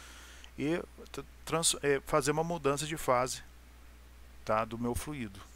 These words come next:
tá ok? Então tá explicado aqui, né, o que acontece no diagrama de Moulier, né? Então o fluido, né, repito, ele ferve, né?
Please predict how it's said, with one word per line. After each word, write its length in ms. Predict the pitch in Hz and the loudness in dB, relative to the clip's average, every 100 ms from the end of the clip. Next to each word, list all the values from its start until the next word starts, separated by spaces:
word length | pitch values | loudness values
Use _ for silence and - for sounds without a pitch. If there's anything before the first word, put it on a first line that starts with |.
| - - - - | -18 -18 -18 -16
tá 80 | - | -14
ok? 180 | - | -12
Então 240 | 101 - 107 | -10 -8 -8
tá 160 | 113 | -6
explicado 600 | 113 - - - 110 107 | -6 -8 -8 -4 -4 -4
aqui, 300 | 107 110 113 120 - - - - - - - | -10 -10 -10 -12 -18 -20 -20 -20 -20 -20 -14
né, 120 | - 107 | -8 -6
o 40 | |
que 140 | - | -6
acontece 720 | 113 123 120 107 117 - - - - | -4 -4 0 2 4 2 0 -8 -10
no 220 | 107 107 | -8 -2
diagrama 360 | 113 107 107 | 0 0 0
de 120 | 113 113 | -2 -4
Moulier, 520 | 127 139 139 95 95 - - 101 | -4 -4 -4 -6 -10 -18 -16 -12
né? 160 | 104 110 - - | -12 -12 -18 -16
Então 280 | - 110 - - - - - - | -8 -6 -6 -10 -18 -18 -16 -8
o 100 | 110 | -6
fluido, 480 | - 120 123 143 - - - 107 | -2 -2 -2 -6 -10 -18 -16 -6
né, 140 | 110 | -4
repito, 380 | 117 - 117 139 | -4 -2 -4 -4
ele 140 | 113 127 | -6 -4
ferve, 680 | - - 117 131 104 87 92 | -4 2 4 4 4 -2 -8
né? 260 | 95 113 | -6 -8